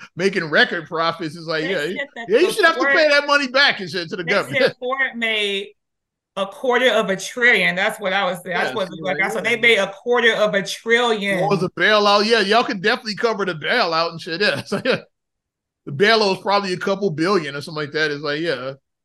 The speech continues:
Speaker 1: pay that back to the people. It's like, <laughs> yeah, shit. <laughs> I'm just saying. <laughs>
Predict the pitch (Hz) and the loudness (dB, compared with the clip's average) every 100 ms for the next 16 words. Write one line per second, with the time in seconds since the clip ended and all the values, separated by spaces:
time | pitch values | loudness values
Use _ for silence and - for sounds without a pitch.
0 | _ - 185 190 220 156 180 - 190 190 | _ -10 -4 -2 -2 0 -2 -2 -8 -8
1 | 269 - 117 120 123 127 254 156 - 170 | -8 -12 -12 -12 -10 -2 -2 -2 -4 -8
2 | - - 214 - - - _ _ 127 165 | -8 -4 -4 -4 -20 -20 _ _ -14 -10
3 | 170 175 190 113 120 | -10 -8 -8 -8 -14